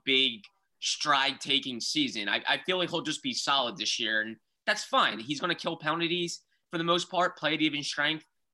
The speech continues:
Um, but I feel like he's playing big minutes, and he's getting used to a new defensive pair with Rasmus Ristolainen. So, but,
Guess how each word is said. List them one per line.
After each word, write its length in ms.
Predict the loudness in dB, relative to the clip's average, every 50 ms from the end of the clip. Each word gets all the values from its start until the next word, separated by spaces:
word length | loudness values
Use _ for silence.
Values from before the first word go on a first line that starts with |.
| _ 0
Um, 240 | 2 2 2 2 0
but 120 | 0 0 0
I 100 | 0 0
feel 140 | 2 2
like 100 | 2 2
he's 140 | 0 -4 -6
playing 280 | -2 0 2 2 2 2
big 180 | 0 0 0
minutes, 340 | 0 2 2 2 0 0 -2 -4
and 80 | -2 -2
he's 160 | -2 0 0
getting 220 | 0 0 0 0
used 220 | 0 -2 -4 -4 -6
to 100 | -6 -6
a 40 | -4
new 120 | -4 -4
defensive 480 | -4 -4 -4 -4 -4 -4 -4 -8 -10 -4
pair 320 | 0 2 4 4 4 2 0 -8 _ _ _ _ -14
with 140 | -6 -2
Rasmus 340 | 0 0 0 0 -4 -8 -8
Ristolainen. 600 | -8 -8 -8 -8 -6 -2 0 0 0 -2 -4 -8
So, 420 | -6 -4 0 0 0 0 0 -4 -10 _ _ _ _ _ _ _ _ -20 _
but, 220 | 2 2 2 2